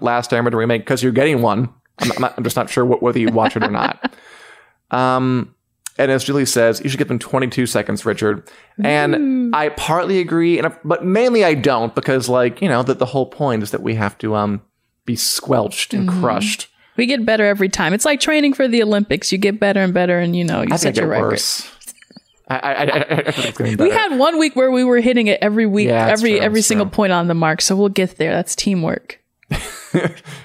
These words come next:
Speaker 1: Thank you, Mia. I appreciate that. As Nicole says, Nicole would be interested to see it.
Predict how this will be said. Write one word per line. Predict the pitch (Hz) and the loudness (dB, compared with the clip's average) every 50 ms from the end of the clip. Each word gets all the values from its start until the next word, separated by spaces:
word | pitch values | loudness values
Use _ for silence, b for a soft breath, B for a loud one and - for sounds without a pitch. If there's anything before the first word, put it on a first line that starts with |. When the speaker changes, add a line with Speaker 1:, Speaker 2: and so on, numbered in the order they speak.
| B B - | B B -4
Speaker 1:
Thank | - 139 - | -4 -2 -2
you, | 113 | -4
Mia. | 104 110 107 107 113 | -4 -2 -2 0 -2
I | 117 | 0
appreciate | 113 110 113 107 101 101 104 - | 0 -2 -2 -2 -4 -6 -4 -4
that. | 95 98 - B B B B B B B - | -4 -6 -6 B B B B B B B -8
As | 117 - | -6 -4
Nicole | - - 151 147 143 | -2 0 2 2 2
says, | 135 - 135 123 120 120 117 - - | 0 0 2 2 4 2 2 0 -2
Nicole | 127 127 143 135 127 127 127 - - - | -4 -2 0 2 2 2 2 0 -2 -2
would | - 127 139 - | 0 0 2 2
be | 143 | 2
interested | 143 135 - - - - | 0 -2 -2 -4 -6 -4
to | 135 | -4
see | - - 139 131 | -2 0 2 2
it. | 131 127 B | 2 0 B